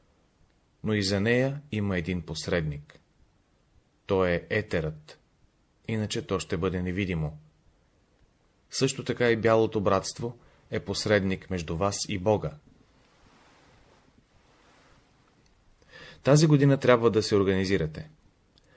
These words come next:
Разпасана команда няма да има. Аз съм готов всеки го да изслушам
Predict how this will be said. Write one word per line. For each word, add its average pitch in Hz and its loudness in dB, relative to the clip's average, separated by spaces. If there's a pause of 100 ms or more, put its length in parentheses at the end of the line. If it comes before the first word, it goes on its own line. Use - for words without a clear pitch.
(360)
Разпасана 120 4
команда 117 0
няма 95 -2
да 85 -2
има. 76 -4 (500)
Аз 107 2
съм 107 -2
готов 104 0 (140)
всеки 120 0
го 104 0
да 98 4
изслушам 107 -2